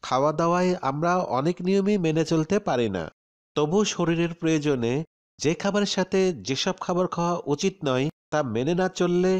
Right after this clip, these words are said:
হজমে সমস্যা তো হবেই, এমনকি শরীরে বিষক্রিয়াও ঘটতে পারে। প্রিয় দর্শক, আজকে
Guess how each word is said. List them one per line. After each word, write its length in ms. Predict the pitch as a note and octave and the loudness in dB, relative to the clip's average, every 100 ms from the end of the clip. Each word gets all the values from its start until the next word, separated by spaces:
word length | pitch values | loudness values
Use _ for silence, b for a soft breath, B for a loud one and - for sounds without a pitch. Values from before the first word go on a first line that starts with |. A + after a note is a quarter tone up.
| F3+ - | -2 -6
হজমে 440 | - A#2+ E3+ F#3 | -4 0 0 0
সমস্যা 400 | F#3 F3+ F#3 F#3 | 0 0 0 -2
তো 140 | G3+ E3+ | 0 -2
হবেই, 400 | D3 D#3 E3+ F#2 E2 - | 0 0 0 0 -6 -8
এমনকি 400 | A#2+ D3+ F3 F#3+ F#3 | -4 -4 -4 -4 -4
শরীরে 360 | D3+ D3 D#3 | -2 0 0
বিষক্রিয়াও 600 | B2+ C3+ - - C#3 D3+ F#3+ | 0 -2 -2 -2 0 2 2
ঘটতে 300 | A#2+ - A2 | -2 -4 -4
পারে। 260 | G2 E2+ D2+ - _ _ - | -2 -4 -6 -12 _ _ -6
প্রিয় 180 | A#2 A#2 | -2 0
দর্শক, 520 | A#2 G#2+ - F3+ G#3 G#3 - _ _ | 0 0 0 0 -2 -4 -20 _ _
আজকে 380 | A#2+ C3+ - G3+ | -4 -2 -4 -2